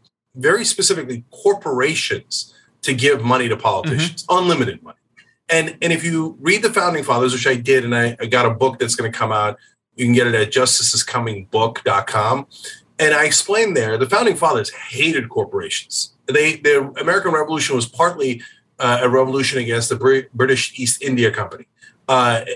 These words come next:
Speaker 1: it was a revolution against a company more than an empire, okay? And they said in all their writings, "Watch out. When you s-, allow corporations, they're gonna take over." And it, and it's because it's logically so. They're gonna accumulate money. Money is power.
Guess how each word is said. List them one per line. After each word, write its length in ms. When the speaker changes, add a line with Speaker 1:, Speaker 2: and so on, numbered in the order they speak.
Speaker 1:
it 40
was 180
a 80
revolution 380
against 200
a 60
company 580
more 240
than 120
an 80
empire, 520
okay? 380
And 140
they 160
said 360
in 180
all 160
their 120
writings, 360
"Watch 640
out. 260
When 140
you 220
s-, 280
allow 280
corporations, 680
they're 140
gonna 200
take 300
over." 300
And 100
it, 260
and 120
it's 140
because 240
it's 140
logically 420
so. 380
They're 120
gonna 200
accumulate 560
money. 400
Money 280
is 160
power. 460